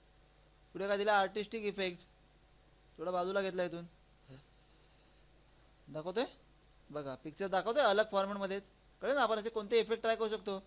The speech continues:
बरोबर, इथून अलग अलग फि-, इ-, इफेक्ट दिलेत. आलं? रिसेट म्हणजे काय होणार?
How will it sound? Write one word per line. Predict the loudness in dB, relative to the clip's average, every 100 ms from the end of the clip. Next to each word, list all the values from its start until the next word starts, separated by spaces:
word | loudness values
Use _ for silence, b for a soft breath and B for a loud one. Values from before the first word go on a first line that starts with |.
| -16 -20 -20 -20 -20 -20 -20 -20 _ -20 -20 _ -20 -12
बरोबर, | -4 2
इथून | 2 4
अलग | 2 4
अलग | 2 0
फि-, | -4 -10 -10
इ-, | -14 -14 -16
इफेक्ट | -4 -4 -2
दिलेत. | -4 -4 -12 -20 _ _ -20 -20 -20 _ _ -20 -20 -20 -20 -20 -20 _ -20 -20 -20 -20 _ _ _ _ -18 -6
आलं? | -2 0
रिसेट | 0 0
म्हणजे | 0 0
काय | 0
होणार? | 0 -2